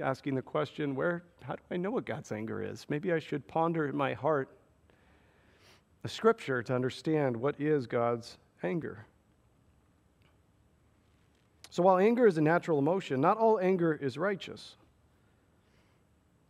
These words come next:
When the Lord asked Jonah, "Do you do well to be angry?" uh, I think it might be helpful for us to maybe ask it or hear it in, in, in this question. Are you justified in your anger?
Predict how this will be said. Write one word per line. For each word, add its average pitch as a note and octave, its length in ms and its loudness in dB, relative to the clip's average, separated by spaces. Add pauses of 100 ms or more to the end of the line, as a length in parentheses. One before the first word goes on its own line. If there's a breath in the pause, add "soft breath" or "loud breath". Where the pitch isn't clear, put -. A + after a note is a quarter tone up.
(120)
When D#3+ 120 6
the F3 80 8
Lord G#3+ 240 6
asked F#3 260 4
Jonah, E3 280 6
"Do C#3+ 100 0
you D#3+ 380 4
do E3 160 4
well E3+ 260 8
to F3 80 4
be C#3 140 2
angry?" D3 540 4 (140)
uh, C#3 280 0 (600)
I D3+ 60 -4
think D4+ 160 -2
it D#4 60 0
might A3+ 140 4
be G3 100 4
helpful G3+ 320 2
for C#3+ 160 0
us C3 140 -2
to D3 120 0
maybe D3+ 240 0
ask E3+ 300 2
it D3 160 2
or C3+ 100 -2
hear A3+ 360 0
it C#3 180 0
in, D3 260 2
in, C#3 300 -2
in C#3+ 180 0
this D#3 180 0
question. A2 460 -6 (680 soft breath)
Are D3 100 2
you D#3+ 120 2
justified C3 720 0
in B2 160 -4
your A2+ 140 -4
anger? G#2 360 -10